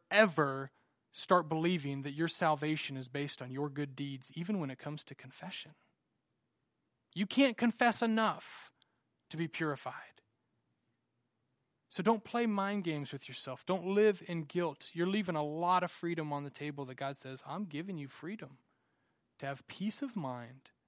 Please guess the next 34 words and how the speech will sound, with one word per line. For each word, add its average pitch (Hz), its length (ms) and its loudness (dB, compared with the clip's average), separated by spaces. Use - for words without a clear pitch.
that 135 120 -6
when 139 100 -6
I 160 140 -2
say 247 380 -4
I 139 160 -2
died 190 320 -4
once 202 320 0
and 196 220 -4
for 202 240 0
all, 202 260 -2
it 165 120 -4
means 185 360 -4
once 170 420 -6
and 165 300 -4
for 156 420 -6
all." 165 460 -10
Jesus 180 300 -4
doesn't 202 180 0
need 208 120 0
to 190 60 -12
come 196 280 -4
back 196 480 -8
and 156 100 -4
die 170 220 4
again 185 460 0
for - 140 -6
your 160 120 0
sins 170 420 -6
today. 170 420 -2
Let 160 100 -2
me, 175 180 2
um, 143 300 -2
let 156 100 -4
me, 156 100 -4